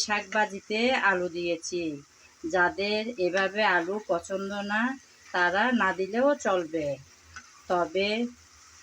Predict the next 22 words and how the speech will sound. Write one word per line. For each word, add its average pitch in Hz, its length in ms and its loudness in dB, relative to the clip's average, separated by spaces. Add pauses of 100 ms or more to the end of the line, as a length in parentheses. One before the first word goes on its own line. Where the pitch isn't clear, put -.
(220)
আলু 185 180 2 (120)
দেওয়াতে 180 480 2 (1000)
অনেকটাই 220 600 0 (120)
বরকত 180 440 0 (140)
হলো 214 300 -2 (320)
আমার 190 300 0 (160)
আজকের 208 520 -2 (260)
এই 247 100 4 (140)
শাকের 240 440 0
রেসিপিটা। 180 600 -2 (960)
আমার 196 260 2 (140)
পরিবারে 175 520 2 (120)
কিন্তু 175 420 -2 (580)
মেহমানও 196 540 0 (120)
আছে। 165 300 -2 (160)
হ্যাঁ, 233 300 2 (920)
অনেক 190 180 0 (100)
সময় 202 340 -4
দেখা 180 240 0 (140)
যায় 214 240 2 (400)
অল্প 175 180 0 (180)
জিনিস 202 380 2